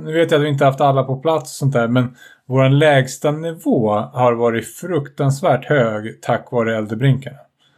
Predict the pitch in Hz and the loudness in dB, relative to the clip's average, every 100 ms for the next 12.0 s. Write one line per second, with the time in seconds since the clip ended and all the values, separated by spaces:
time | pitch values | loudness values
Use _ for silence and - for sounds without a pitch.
0 | _ _ _ _ 139 123 123 123 131 143 | _ _ _ _ -2 0 0 -2 -8 -14
1 | 143 _ - 135 143 151 139 165 139 139 | -18 _ -18 -2 0 0 0 2 2 2
2 | 139 139 123 - 120 - 123 - - - | -2 -2 -2 -4 -8 -8 -12 -12 -16 -10
3 | - 156 110 107 - 147 117 123 151 143 | -2 0 0 -4 -4 -2 0 -2 -4 -2
4 | 143 135 147 147 143 127 117 - - _ | 0 0 0 -2 0 0 -2 -12 -20 _
5 | _ - 139 131 127 117 - - 135 139 | _ -4 0 0 0 -2 -6 -2 -2 0
6 | 151 135 135 131 147 143 143 135 123 117 | -2 2 2 2 2 -2 0 0 2 0
7 | 120 117 117 - 117 110 127 117 135 117 | -2 -2 -2 0 0 0 0 0 0 0
8 | 135 135 123 117 113 110 139 107 - _ | 0 0 0 0 -2 -2 -2 -2 -4 _
9 | _ _ _ 131 151 117 104 135 107 - | _ _ _ -2 0 2 0 0 0 -2
10 | - 139 - _ - - 127 139 135 170 | -4 -6 -6 _ -20 -14 0 2 2 2
11 | 139 135 135 151 120 - 156 117 107 104 | 0 2 4 4 2 0 -4 -2 -4 -6